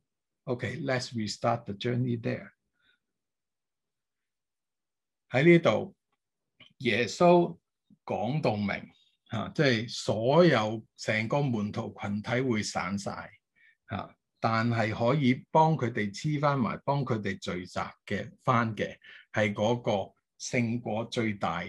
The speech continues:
大佬嘅嗰個嘅主，即係耶穌自己。更加唔單止係咁樣樣，更加嘅係有一個重新，即係一個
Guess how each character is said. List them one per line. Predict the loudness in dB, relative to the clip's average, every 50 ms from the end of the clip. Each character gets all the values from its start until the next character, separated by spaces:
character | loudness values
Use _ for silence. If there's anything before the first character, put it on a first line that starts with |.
| -12 -8
大 | _ -4 -4 -2 -4
佬 | -6 -6 -8 -8 -8 -8 -8 -4
嘅 | -4 -4 -4 -2
嗰 | -4 -6 -6
個 | -4 -6 -6
嘅 | -6 -8 -10 -12
主， | -12 -12 -12 -12 -14 -14 -12
即 | -10 -8
係 | -6 -6
耶 | -8 -8 -10
穌 | -10 -8 -6 -6 -6 -8 -10
自 | -12
己。 | -12 -12 -10 -10 -12 -12 -12 -16 _ _ _ _ -20 -20 -20 -20 -20 _ _ _
更 | 2 6 6 8 8
加 | 8 8 6
唔 | 6 2 2
單 | 2 2 2 2 2
止 | 0 -2 -2
係 | -2 -2 -2
咁 | -2 -4 -2
樣 | -2 -2 -2 -2 -4
樣， | 0 0
更 | 2 2 2 0 2
加 | 4 6 6 6 6
嘅 | 4 2 0
係 | 0 -2
有 | -2 -2 -2 0
一 | 0 -2 -2 -4 _ _
個 | -2 0 0 2 0 -2 -6 -14 -20 -20 _ _ _ _ _
重 | -8 -6 -4 -4 -2 -2 -4
新， | -2 2 4 4 4 4 0 -6 -10 -4
即 | 0 0
係 | 2 2 2
一 | 2 0 0
個 | 0 -2 -2 0 0 -2 -4